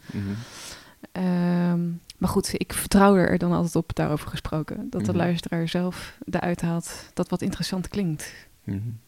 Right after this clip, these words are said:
Speaker 2: Dus we hebben het net gehad over vasthouden, loslaten. Ach, we hebben zoveel besproken. Wat blijft jou nu het meest bij, tot nu toe?
Speaker 1: Nou,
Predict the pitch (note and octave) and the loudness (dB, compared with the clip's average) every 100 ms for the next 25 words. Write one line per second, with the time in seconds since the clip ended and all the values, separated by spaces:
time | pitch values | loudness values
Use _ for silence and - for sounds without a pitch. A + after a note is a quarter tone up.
0 | _ _ - - F3+ F3+ F3 F3+ - F3 | _ _ -14 -2 0 2 2 2 2 0
1 | F3+ F3 - E3+ E3+ F3 - - - - | 2 2 2 0 0 -4 -10 -20 -20 -20
2 | - - - - G#3 - F#3 F#3 F#3 F#3 | -20 -20 -4 0 2 2 0 2 0 0
3 | F#3+ F3+ - F3+ F#3+ F#3 F3 F3 - F3 | -2 -6 -2 0 2 2 2 2 -2 -4
4 | F3 - - - - D#3+ D#3 - D#3 - | -4 -6 -10 -8 -6 -6 -6 -6 -10 -8
5 | - - E3+ - F3 E3 _ - - - | -8 -6 -6 -6 -6 -8 _ -10 -6 2
6 | A#3 - A#3 A3+ G#3+ G#3+ G3 - A#3+ D#4+ | 4 4 4 4 2 2 2 0 -2 -4
7 | - - - G3 G3+ - D#4+ _ _ _ | -8 -12 -6 -4 -4 -4 -6 _ _ _
8 | _ _ _ _ _ _ - _ _ _ | _ _ _ _ _ _ -20 _ _ _
9 | F3 D3 C#3+ | -2 2 2